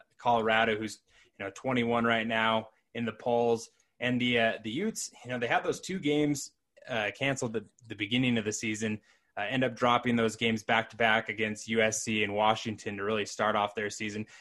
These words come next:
It's just crazy Kenneth, because we've got twenty twenty that's just a weird year to begin with, and then we have delayed college football. Now we've got it back, and it's, it's crazy to me that Utah's regular season, uh, that's scheduled thus far, you know, i-, is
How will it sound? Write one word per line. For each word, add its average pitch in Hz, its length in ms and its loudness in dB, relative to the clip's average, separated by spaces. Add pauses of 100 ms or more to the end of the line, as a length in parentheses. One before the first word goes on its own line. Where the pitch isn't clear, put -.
It's 156 120 2
just 247 220 0
crazy 135 540 4 (320)
Kenneth, 135 260 -2
because 131 260 2
we've 131 280 -6
got 175 240 6
twenty 147 240 0
twenty 139 280 0
that's 117 260 -2
just 135 240 -4
a 120 40 0
weird 120 340 4
year 123 420 4
to 117 100 -6 (160)
begin 107 300 0
with, 131 260 2
and 120 120 -4
then 120 200 2 (300)
we 120 100 0
have 131 260 6
delayed 143 340 4
college 139 260 6
football. 139 300 4
Now 135 140 4
we've 123 180 0
got 131 180 4
it 113 140 -4
back, 127 340 4
and 107 140 -4 (340)
it's, 110 360 -4
it's - 180 -8
crazy 180 340 6
to 147 80 6
me 143 180 6
that 123 220 0
Utah's 127 560 4
regular 123 420 0
season, 117 540 -2 (260)
uh, 120 60 -12 (100)
that's 110 240 -8
scheduled 120 460 0
thus 110 180 0
far, 107 260 2
you 104 120 -2
know, 107 260 0 (100)
i-, 104 280 -12
is 101 220 -10